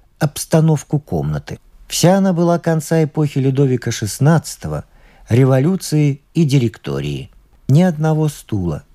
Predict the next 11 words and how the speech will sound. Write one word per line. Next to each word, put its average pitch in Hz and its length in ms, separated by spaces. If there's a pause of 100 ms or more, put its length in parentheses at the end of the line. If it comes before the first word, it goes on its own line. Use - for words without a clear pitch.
(160)
ни 147 140
занавеси 139 760 (360)
не 139 200
было 135 220
внесено 127 480
с 117 80
тех 120 180
пор 120 220
в 110 60
эту 110 200
комнату – 101 560